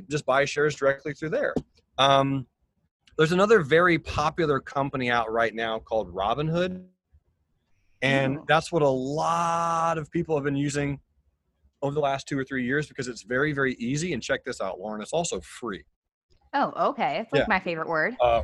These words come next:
Speaker 1: right? So you could put in,
Speaker 2: <laughs>
Speaker 1: like, four hundred bucks, and you can buy and sell stock without any commission. So it doesn't cost you any money,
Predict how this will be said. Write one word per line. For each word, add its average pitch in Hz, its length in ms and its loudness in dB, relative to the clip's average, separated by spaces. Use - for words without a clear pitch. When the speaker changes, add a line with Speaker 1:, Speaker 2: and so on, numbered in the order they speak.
Speaker 1:
right? 147 420 0
So 175 140 6
you 165 180 6
could - 240 -4
put 190 180 2
in, 269 200 2
Speaker 2:
<laughs> - 20 -18
Speaker 1:
like, 156 260 2
four 151 160 2
hundred 131 240 0
bucks, 131 480 0
and 143 60 -4
you 170 80 0
can 175 140 0
buy 147 220 2
and 151 140 0
sell 135 240 2
stock 151 440 0
without 135 340 0
any 139 160 -4
commission. 120 540 -8
So 110 120 -10
it 120 40 -2
doesn't 143 240 -4
cost - 480 -4
you 113 120 -6
any 95 200 -10
money, 101 320 -6